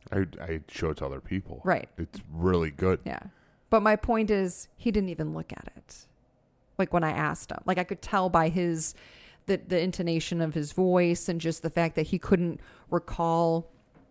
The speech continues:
Speaker 2: And he's got a smaller team, and not a lot of people had gone ahead and actually, um, sent in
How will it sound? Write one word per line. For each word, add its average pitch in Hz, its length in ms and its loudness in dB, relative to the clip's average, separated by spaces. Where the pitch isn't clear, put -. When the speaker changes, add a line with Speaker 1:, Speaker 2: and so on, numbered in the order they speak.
Speaker 2:
And 214 100 0
he's 247 120 0
got 220 140 2
a - 20 0
smaller 170 500 2
team, 202 500 0
and 202 120 2
not 185 180 4
a 180 60 2
lot 170 160 2
of 160 80 -2
people 175 320 0
had 160 160 0
gone 160 220 2
ahead 165 220 0
and 156 140 -2
actually, 156 760 -6
um, 143 420 -8
sent 190 420 -2
in 170 440 -2